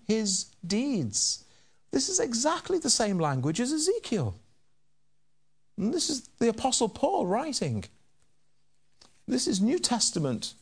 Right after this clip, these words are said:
doctrine, exactly the same as Old Testament doctrine. No one escapes. And God judges perfectly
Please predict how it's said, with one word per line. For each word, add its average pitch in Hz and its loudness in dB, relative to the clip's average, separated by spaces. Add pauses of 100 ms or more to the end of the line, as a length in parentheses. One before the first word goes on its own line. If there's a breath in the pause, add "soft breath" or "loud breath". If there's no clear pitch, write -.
(140)
doctrine, 135 2 (540)
exactly 247 2
the 240 0
same 269 2
as 220 2
Old 311 2
Testament 131 0
doctrine. 110 0 (180)
No 208 4
one 302 2
escapes. - 0 (440 loud breath)
And 170 2
God 330 4
judges 170 0 (200)
perfectly 185 2